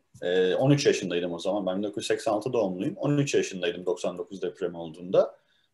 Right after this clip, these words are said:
Ve, e, her ne kadar Tekirdağ'da çok fazla hissedilmese de, çok büyük bir, e, facia şeklinde yaşanmasa da, bilmiyorum aramızda yaş-, arkadaşlar hatırlıyor musunuz ya da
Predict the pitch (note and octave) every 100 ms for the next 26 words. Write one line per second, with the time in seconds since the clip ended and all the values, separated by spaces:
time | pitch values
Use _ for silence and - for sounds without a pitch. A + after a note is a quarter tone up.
0 | - D#3 F3 - - - G2+ F#2+ F#2+ F#2+
1 | C3 B2+ C3+ C3+ C3 - A#2 C#3 C3 A#2+
2 | B2 A#2+ - A#2+ - A2+ A2 A2+ A#2 -
3 | A2+ A#2+ A2 G#2 F#2+ G2+ - G#2 G2+ A2+
4 | G#2 - _ F2 F2 E2 D#2+ D#2+ D2+ D#2
5 | - G2+ G2+ G#2 G#2+ A#2 A#2+ A2 B2 D3
6 | B2+ D#3+ C3 F3+ - _ _ _ C#3+ C3+
7 | G#2+ A2 A2 A2 A2+ G#2 G#2 G#2 - G#2
8 | - G#2+ G2+ A2 G#2 - G#2 G#2+ G2+ G#2
9 | G2 G2+ F#2+ F#2